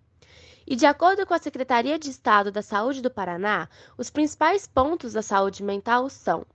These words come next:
estar bem consigo mesmo e com os outros,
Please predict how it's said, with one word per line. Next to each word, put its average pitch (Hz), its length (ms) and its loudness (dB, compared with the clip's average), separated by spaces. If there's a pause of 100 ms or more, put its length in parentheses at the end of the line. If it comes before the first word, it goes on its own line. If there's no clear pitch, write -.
(360)
estar 269 320 2
bem 240 160 2
consigo 233 400 -4
mesmo 269 340 2
e 262 40 -8
com 214 220 -6
os 175 160 -8
outros, 175 500 -8